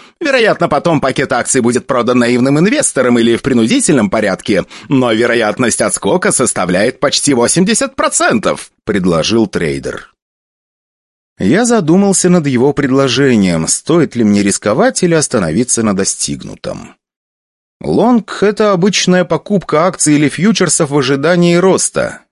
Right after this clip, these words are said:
Взяв фьючерсы на падении, можно действительно заработать, но и риски более глубокой коррекции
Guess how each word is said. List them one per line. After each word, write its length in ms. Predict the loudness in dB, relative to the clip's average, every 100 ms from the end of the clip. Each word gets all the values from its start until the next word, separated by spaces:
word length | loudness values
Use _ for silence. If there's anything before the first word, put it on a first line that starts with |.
| -6
Взяв 360 | -2 0 0
фьючерсы 560 | 0 0 2 -2 0 0
на 100 | 0
падении, 540 | -2 0 2 4 4
можно 280 | 2 2 0
действительно 680 | 0 0 0 -2 0 0 0
заработать, 880 | 0 0 2 0 0 -2 -4 -4 -6
но 160 | -4
и 160 | -2 0
риски 380 | 2 0 0 0
более 340 | 2 2 2
глубокой 540 | 0 0 0 0 -2 -2
коррекции 800 | -2 0 0 -2 -2 0 0